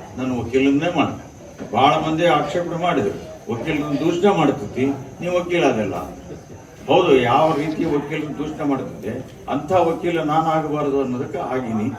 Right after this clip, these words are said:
ಅಂಥದ್ದು ಆಗಕ್ಕೆ ಸಾಧ್ಯ ಆಗ್ಲಿಲ್ಲ ಅಂದ್ರೆ ನಮ್ಮ ರೈಸ್ ಮಿಲ್ ನೋಡ್ಕೊಂತ ನಮ್ಮ ಮನೆಗೆ ಇರ್ತೀನಿ. ಆಯ್ತು, ಆ ವಕೀಲ ಆದ್ರೆ ಜಡ್ಜ್ ಆಗಂಗಿಲ್ಲ ಅಂತ ಹೇಳ್ತಿದ್ದೆ, ಜಡ್ಜ್ ಆದಲ್ಲ ಅಂತ ಕೇಳಿದ್ರು.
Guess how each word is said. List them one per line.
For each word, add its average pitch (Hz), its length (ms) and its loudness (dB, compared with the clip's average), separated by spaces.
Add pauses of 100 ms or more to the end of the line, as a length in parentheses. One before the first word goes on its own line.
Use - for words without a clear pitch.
(260)
ಅಂಥದ್ದು 139 300 0
ಆಗಕ್ಕೆ 165 400 0
ಸಾಧ್ಯ 156 300 2
ಆಗ್ಲಿಲ್ಲ 156 380 4
ಅಂದ್ರೆ 123 440 -6 (220)
ನಮ್ಮ 175 280 -2
ರೈಸ್ 165 180 0
ಮಿಲ್ 175 120 -6
ನೋಡ್ಕೊಂತ 147 560 -4
ನಮ್ಮ 151 160 -6
ಮನೆಗೆ 139 200 0
ಇರ್ತೀನಿ. 117 280 -10 (1500)
ಆಯ್ತು, 120 840 -6
ಆ 120 140 0
ವಕೀಲ 139 480 2
ಆದ್ರೆ 170 420 6
ಜಡ್ಜ್ 143 280 4
ಆಗಂಗಿಲ್ಲ 170 440 4
ಅಂತ 156 180 -2
ಹೇಳ್ತಿದ್ದೆ, 135 420 -2
ಜಡ್ಜ್ 175 320 2
ಆದಲ್ಲ 156 360 6
ಅಂತ - 260 0
ಕೇಳಿದ್ರು. 101 500 -2